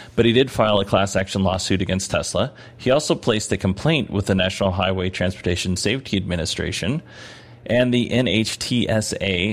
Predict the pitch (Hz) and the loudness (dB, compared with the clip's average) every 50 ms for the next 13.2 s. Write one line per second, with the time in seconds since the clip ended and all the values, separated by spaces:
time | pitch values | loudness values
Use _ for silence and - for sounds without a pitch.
0 | - - 107 101 98 104 101 101 92 90 95 107 127 127 - - 120 107 98 92 | -2 0 0 2 2 4 4 4 2 2 2 2 2 2 0 0 0 0 0 0
1 | 92 87 95 95 - - 98 104 117 - - 123 - - 120 120 117 - 90 104 | -2 -2 -2 -2 -2 0 0 0 0 0 -4 -4 -2 0 0 0 0 0 -2 -4
2 | - - 101 95 95 90 101 98 95 110 123 117 - 107 95 95 - 95 87 - | -2 0 0 0 2 2 2 2 2 0 -2 -2 -2 -4 -4 -4 -4 -6 -4 -2
3 | - 92 92 95 92 104 95 87 95 95 95 - - 87 87 87 90 92 - 98 | 0 0 0 2 2 0 0 0 0 -2 -2 0 0 2 2 2 2 2 0 0
4 | 104 92 113 147 190 - - - - - - - - - - - - - - - | 0 2 2 0 0 0 -2 -4 -2 -4 -6 -8 -10 -16 -20 -20 -20 -20 -20 -20
5 | - - - - - - - - - - 110 117 113 104 - 135 131 135 127 - | -20 -20 -20 -20 -20 -20 -20 -20 -6 0 2 2 2 4 2 2 2 2 0 -2
6 | - 143 127 - 147 131 143 - - 165 170 - - 98 104 98 98 98 98 95 | -2 -2 0 2 2 2 2 2 0 0 0 0 0 0 2 2 2 2 0 0
7 | - - - 113 123 123 113 123 120 120 117 104 101 95 90 92 92 90 - 101 | 0 2 4 4 6 6 4 4 4 4 4 4 2 2 2 0 0 0 0 0
8 | 98 - - 104 92 92 95 98 95 95 95 95 98 98 - - - - - - | 0 0 0 0 0 2 2 2 2 2 0 0 -2 -4 -6 -12 -18 -20 -8 -2
9 | 104 104 104 104 104 101 101 98 98 - - 92 92 87 - - - 110 104 98 | 0 2 2 4 4 2 2 0 0 0 -2 -2 -2 -2 -4 -2 0 0 0 0
10 | - 98 92 92 98 95 92 - 87 87 90 - - - - 87 90 90 - - | 0 0 0 2 0 0 0 0 -2 -4 -2 -4 -6 -4 -2 -2 -2 -2 -4 -4
11 | - 92 90 90 95 - 90 87 - - 92 87 87 90 - 98 98 90 87 - | -2 0 0 0 0 -2 -4 -2 -2 0 0 0 0 0 0 0 0 0 -2 -6
12 | - - - 82 - - - - - - 104 101 95 98 98 - 95 95 92 95 | -6 -4 -4 -4 -4 -4 -6 -8 -6 -4 -4 -4 -4 -4 -4 -4 -4 -4 -4 -4
13 | 95 95 95 | -4 -4 -4